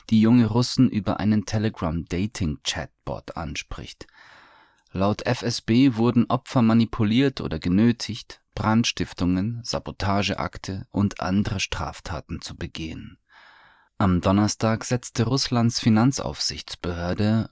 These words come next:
Rosfinmonitoring Durow auf die Liste von Extremisten und Terroristen. Nach russischem Recht drohen Personen auf dieser Liste zahlreiche rechtliche und finanzielle Einschränkungen.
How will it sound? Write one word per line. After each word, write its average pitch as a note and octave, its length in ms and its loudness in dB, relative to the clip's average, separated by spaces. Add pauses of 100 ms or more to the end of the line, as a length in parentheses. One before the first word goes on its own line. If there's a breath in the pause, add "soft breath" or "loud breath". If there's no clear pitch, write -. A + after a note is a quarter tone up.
Rosfinmonitoring G2 1500 0 (160)
Durow A#2 500 0
auf G2+ 160 -6
die - 140 -2
Liste F#2+ 400 -2
von F2 220 -4
Extremisten F#2+ 800 -2
und - 240 -4
Terroristen. D#2 880 -6 (680 loud breath)
Nach F#2+ 300 2
russischem B2 560 0
Recht F2+ 580 -4
drohen A2 360 4
Personen A2+ 600 0
auf F2+ 200 -4
dieser G#2+ 240 2
Liste G2 340 -4
zahlreiche G#2+ 760 -2
rechtliche A2 580 -4
und A#2 160 2
finanzielle F2 680 0
Einschränkungen. - 880 -8